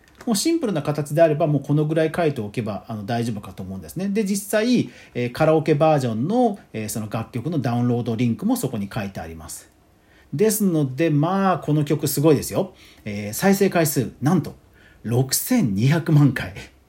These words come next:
すごいですよね。あのー、ロキという曲、あの、まあ、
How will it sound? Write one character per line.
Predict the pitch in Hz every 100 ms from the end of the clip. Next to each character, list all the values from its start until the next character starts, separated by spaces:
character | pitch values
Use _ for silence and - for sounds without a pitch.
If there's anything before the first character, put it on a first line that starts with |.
| _ _ - - - - _
す | - - - 123
ご | 131 226
い | 302 196
で | 120
す | -
よ | 113
ね。 | 107 110 98 - - - - - - -
あ | 120
の | 120 117 117 117 117
ー、 | 117 - _ _ _ _ _ _ _ _ - 294
ロ | 170 262
キ | -
と | 254
い | 147
う | 113
曲、 | - 127 135 127 127
あ | 120
の、 | 120
ま | 127 196 139 113
あ、 | -